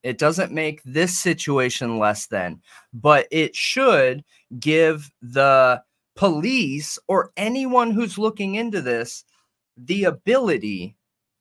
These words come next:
to connect more dots. I think it's problematic not to look at it.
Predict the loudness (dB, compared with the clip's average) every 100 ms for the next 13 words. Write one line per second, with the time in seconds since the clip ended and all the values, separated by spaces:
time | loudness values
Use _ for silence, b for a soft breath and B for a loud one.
0 | _ -2 0 0 -2 -4 -8 _ _ _
1 | _ _ _ _ _ _ _ -4 -2 0
2 | -2 -4 -4 -2 -2 2 4 4 2 -6
3 | -18 -20 -20 _ _ -6 -4 -4 -6 -6
4 | -8 -2 2 2 2 -2 0 0 0 0
5 | -2 -4 -12 -20 _ _ _ -8 0 2
6 | 2 -4 -4 -4 -2 -6 -4 2 4 4
7 | 0 -2 -6